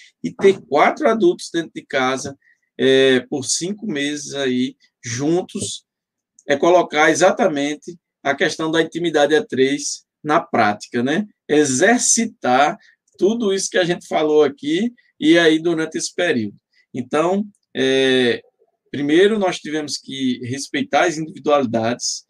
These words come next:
que isso não, não é tão simples, né? Porque, assim, a princípio a gente se via, é, pouco, né? Porque todo mundo chegava de manhã, todo mundo saía, né?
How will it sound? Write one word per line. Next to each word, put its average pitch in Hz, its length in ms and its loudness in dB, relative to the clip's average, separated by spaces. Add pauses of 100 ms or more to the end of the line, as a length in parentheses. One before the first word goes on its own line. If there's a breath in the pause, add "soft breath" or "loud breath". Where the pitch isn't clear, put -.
(320 soft breath)
que 127 200 2
isso 143 280 -4
não, 170 440 0
não 139 200 -2
é 143 120 2
tão 135 160 -8
simples, 123 420 -6
né? 123 240 -2
Porque, 165 320 0
assim, 147 420 -2 (420 soft breath)
a 131 120 0
princípio 185 680 0
a 170 60 2
gente 135 460 -2 (240 soft breath)
se - 260 -4
via, 226 380 2 (400)
é, 214 240 -2
pouco, 196 400 2
né? 185 180 -2
Porque 185 280 -2
todo 196 240 0
mundo 175 160 -8
chegava 175 240 4
de 175 80 -4
manhã, 196 360 0
todo 254 220 -2
mundo 240 340 -2
saía, 165 460 0
né? 156 200 -4